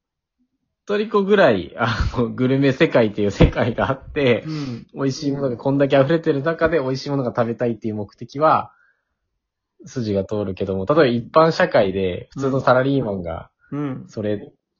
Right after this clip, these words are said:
Speaker 1: を昼のランチでそれっていうだけだったらならないよね。
Speaker 2: そうだね。それだけ
Speaker 1: 孤独のグルメだったらいいよね、
Speaker 2: うん。
Speaker 1: みたいな感じですよね。
Speaker 2: そうだね。うんうんうん。
Speaker 1: ああ、はいはい。
Speaker 2: なんか、どこまで描けるかにもよるけど、まあ、説得力の問題でもあるんだけど、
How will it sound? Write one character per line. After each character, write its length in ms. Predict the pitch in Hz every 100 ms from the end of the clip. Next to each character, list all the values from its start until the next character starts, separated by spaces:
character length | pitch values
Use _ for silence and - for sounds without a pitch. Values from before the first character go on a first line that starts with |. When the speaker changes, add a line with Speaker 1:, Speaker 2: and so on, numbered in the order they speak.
| -
Speaker 1:
を 400 | 120 107 95 _
昼 260 | - 139 135
の 80 | 139
ラ 140 | 147
ン 80 | 143
チ 100 | 123
で 100 | 104
そ 120 | 98
れ 100 | 107
っ 20 |
て 160 | 101 113
い 60 | 104
う 60 |
だ 100 | 98
け 80 | 101
だ 60 | 98
っ 80 | -
た 60 |
ら 100 | -
な 120 | 85 95
ら 100 | 95
な 140 | 87
い 40 |
よ 60 | 78
ね。 80 | - _ _ _ _ _ _ -
Speaker 2:
そ 140 | -
う 40 | 90
だ 60 |
ね。 420 | 92 92 151 127 - _ _ _ _
そ 220 | - -
れ 100 | 143
だ 100 | 160
け 60 | 165
Speaker 1:
孤 0 |
独 240 | 170 170
の 160 | 196 185
グ 100 | 185
ル 100 | 202
メ 80 | 160
だ 100 | 113
っ 100 | -
た 100 | 95
ら 260 | 90 - -
い 160 | 139 143
い 60 |
よ 100 | 92
ね、 140 | 95 101
Speaker 2:
う 40 |
ん。 20 |
Speaker 1:
み 100 | 98
た 140 | 90 87
い 40 |
な 160 | 85 80 _
感 220 | - - 92
じ 80 |
で 60 | 120
す 20 |
よ 60 | 110
ね。 60 |
Speaker 2:
そ 80 | 131
う 20 |
だ 60 | 202
ね。 100 | 254 - -
う 60 |
ん 20 |
う 40 | 127
ん 20 |
う 420 | 117 - 120 113
ん。 0 |
Speaker 1:
あ 80 | -
あ、 540 | 87 82 87 - _ 92
は 60 |
い 40 | 87
は 60 |
い。 220 | 92 95 _ _ _ _ _ _ _ -
Speaker 2:
な 120 | 139
ん 80 | 131
か、 380 | 120 107 104 _ _ _ _ _ _ _ -
ど 240 | 135 202
こ 140 | 226 254
ま 160 | 175
で 400 | 127 120 120 -
描 260 | - 123 143
け 180 | - 180
る 100 | 170
か 160 | - 120
に 140 | 113
も 140 | 110
よ 120 | 113 117
る 80 |
け 100 | 120
ど、 60 | 139
ま 100 | 117
あ、 20 |
説 240 | 113 131 123
得 320 | - 214 285
力 240 | 262 -
の 100 | 135
問 240 | 120 123 123
題 180 | 131 127
で 100 | 131
も 160 | 120
あ 40 | 120
る 140 | 120
ん 60 | 113
だ 100 | 113
け 160 | -
ど、 360 | 135 165 117